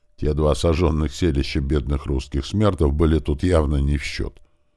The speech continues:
У большого северного Карельского острова их нагнал отряд из тех отчаянных бородачей, кого новгородцы называли именем свирепого северного медведя — Ушкуй.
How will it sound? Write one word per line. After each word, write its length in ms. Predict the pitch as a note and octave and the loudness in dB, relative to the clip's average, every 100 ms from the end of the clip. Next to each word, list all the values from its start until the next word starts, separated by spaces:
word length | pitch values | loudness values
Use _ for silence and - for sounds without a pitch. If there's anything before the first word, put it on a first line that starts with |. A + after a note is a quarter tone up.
| _ _ _ _ _ _ - | _ _ _ _ _ _ -12
У 100 | - | -4
большого 480 | G#1 D2+ - G2+ E2+ | 0 0 4 4 4
северного 580 | - F#2 E2 D2 C#2+ | 4 4 4 2 0
Карельского 760 | C#2 D#2 D#2+ C#2 - C#2+ C2+ A1 | 2 2 2 0 0 0 0 -2
острова 360 | - - C3 D3 | -4 -2 2 2
их 220 | F#2 - | 0 0
нагнал 420 | A2 F2+ F#2 E2 | 0 2 4 4
отряд 400 | D#2 F#2+ A#2 - | 4 4 2 2
из 160 | F#2+ - | -2 0
тех 240 | - - | 0 2
отчаянных 640 | F2 - - F2+ D#2 D2+ | 0 0 2 4 2 0
бородачей, 760 | C#2 D#2 D#2+ D2+ E2 - D3 D3 - _ - | 0 0 0 0 -2 0 -2 -2 -12 _ -6
кого 240 | C2+ C#2 | -2 0
новгородцы 640 | E2 D2 D#2 E2 A2+ - | 0 2 4 4 4 2
называли 560 | F#2+ E2 C#2 D2+ F2+ F2 | 0 2 2 2 2 4
именем 420 | D#2+ D#2+ E2 D#2+ | 2 2 2 0
свирепого 680 | C#2 D#2+ D#2 E2+ - E2+ C#2+ | 0 0 2 2 2 0 0
северного 600 | - D2+ C2 C2+ C#2 C2+ | 0 -2 0 -2 -2 -2
медведя — 640 | D2 D2+ C#2 G1+ G1+ - - _ _ _ | -2 -2 -4 -6 -8 -12 -14 _ _ _
Ушкуй. 560 | - G2 - - - - | -8 -6 -6 -6 -8 -8